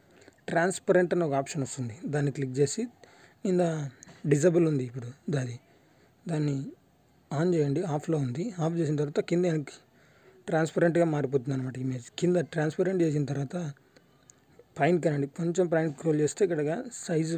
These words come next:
ప్లస్ సైడ్ అంటే క్లీన్గా ఉంటుంది, కంప్లీట్ మనకు పిఎన్జీ image గాను transparent ఇమేజ్గా మారిపోతుంది అనమాట. ఇంకోటి కింద ముందు ఇప్పుడు వెనక ఉన్న background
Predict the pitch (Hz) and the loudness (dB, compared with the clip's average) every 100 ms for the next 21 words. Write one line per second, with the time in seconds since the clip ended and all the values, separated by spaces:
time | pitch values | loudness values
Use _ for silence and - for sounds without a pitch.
0 | 139 151 147 - 180 170 151 277 403 _ | 0 0 2 4 4 4 0 -2 -6 _
1 | _ _ _ - 180 190 175 143 143 123 | _ _ _ 4 4 4 2 0 -2 -4
2 | _ - 160 165 185 190 - - - 190 | _ -2 -2 0 -4 -4 -10 -16 -8 -2
3 | 160 127 147 156 165 156 165 156 135 156 | -2 -2 0 2 2 2 2 0 0 0
4 | 151 262 - 156 147 - 170 160 151 147 | 0 -4 -6 -2 -2 0 -2 2 0 0
5 | 190 160 135 123 117 123 113 - - _ | -2 -2 -4 -6 -10 -10 -10 -14 -20 _
6 | _ _ _ _ _ - 180 175 214 170 | _ _ _ _ _ -4 -2 2 2 2
7 | 165 170 170 160 165 139 147 - 156 147 | 0 2 2 2 2 -2 -10 -8 0 2
8 | 147 160 175 190 190 151 156 147 170 160 | 2 6 6 6 4 4 4 6 4 4